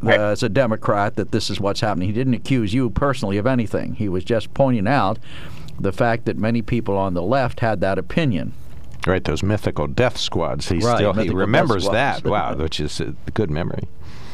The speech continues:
Speaker 1: But to say that I'm happy, then that does throw me into it, doesn't it?
Speaker 2: He said you ought to be. He didn't say you were.
Speaker 1: Okay.
Speaker 3: Anyway, re-,
Speaker 1: Well, I think
Speaker 3: regardless,
Speaker 1: one thing
Speaker 3: moving
Speaker 1: that
Speaker 3: on.
Speaker 1: was brought up yesterday, and again, I applaud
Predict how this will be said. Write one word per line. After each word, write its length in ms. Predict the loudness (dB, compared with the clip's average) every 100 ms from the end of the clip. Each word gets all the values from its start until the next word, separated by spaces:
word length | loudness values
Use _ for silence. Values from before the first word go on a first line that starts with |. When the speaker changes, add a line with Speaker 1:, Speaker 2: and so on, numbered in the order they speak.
| -8 -8 -6 2
Speaker 1:
But 200 | 2 4
to 100 | 0 2
say 140 | 2
that 180 | 2 2
I'm 160 | 0 0
happy, 360 | 0 0 0
then 240 | 2 2 4
that 180 | 2 4
does 180 | 2 2
throw 200 | 2 2
me 120 | 4 0
into 180 | 0
it, 60 | 4
doesn't 240 | 4 4 -2 -8 -8 -8 -8 -8 -8 -8 -8 -8 -8 -8 -8 -8 -8 -6
it? 80 | -2
Speaker 2:
He 100 | 0
said 200 | 2 2
you 100 | 2 4
ought 220 | 4 4
to 100 | 0
be. 180 | -4 -4
He 180 | -4 -2
didn't 240 | 0 0
say 220 | 0 0
you 180 | 0 0
were. 560 | 2 2 4 4 4 0 -6 -8
Speaker 1:
Okay. 340 | -8 -6 -6 -6 -8 -6 -4
Speaker 3:
Anyway, 360 | -4 -4 -6
re-, 180 | -6 2
Speaker 1:
Well, 120 | 6
I 60 | 6
think 120 | 6
Speaker 3:
regardless, 500 | 6 6 8 6 6
Speaker 1:
one 60 | 6
thing 140 | 6
Speaker 3:
moving 180 | 6 6
Speaker 1:
that 60 | 4
Speaker 3:
on. 40 | 2
Speaker 1:
was 80 | 2
brought 40 |
up 80 | 4
yesterday, 460 | 2 2 4 4 4
and 200 | 2 2
again, 280 | 2 2 4
I 160 | 4 4
applaud 480 | 0 2 4 6 2